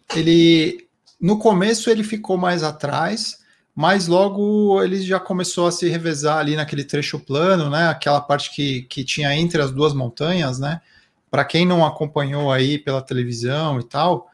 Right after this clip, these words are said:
a gente pode fazer uma retrospectiva mais ou menos assim, né? A prova tinha ali já uma fuga querendo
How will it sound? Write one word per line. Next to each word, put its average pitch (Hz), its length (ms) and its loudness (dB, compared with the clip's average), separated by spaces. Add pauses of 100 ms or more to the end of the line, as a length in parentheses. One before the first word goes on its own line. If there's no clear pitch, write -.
(380)
a - 60 -12
gente 127 220 -4
pode 139 240 0
fazer 143 280 2
uma 147 320 4
retrospectiva 147 880 -4
mais 151 240 0
ou 156 40 -2
menos 156 220 -4
assim, 131 460 -2
né? 127 120 -4
A 131 180 -4
prova 147 420 4 (140)
tinha 165 380 2
ali 135 200 0
já 131 200 0
uma 131 220 -2
fuga 147 460 -4
querendo 131 560 -6